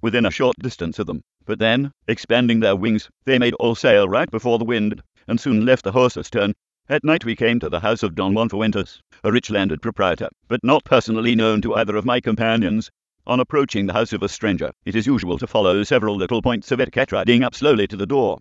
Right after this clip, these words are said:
the salutation of Ave Maria is given, and until somebody comes out and asks you to alight,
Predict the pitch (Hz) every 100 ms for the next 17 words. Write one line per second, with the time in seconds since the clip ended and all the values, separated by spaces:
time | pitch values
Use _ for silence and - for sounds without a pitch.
0 | _ 101 113 151 135 - 117 104 98 120
1 | 117 120 113 123 117 113 95 120 - -
2 | _ 113 110 110 110 - 87 127 120 113
3 | 104 110 117 - _ - 113 92 - -
4 | 117 127 135 135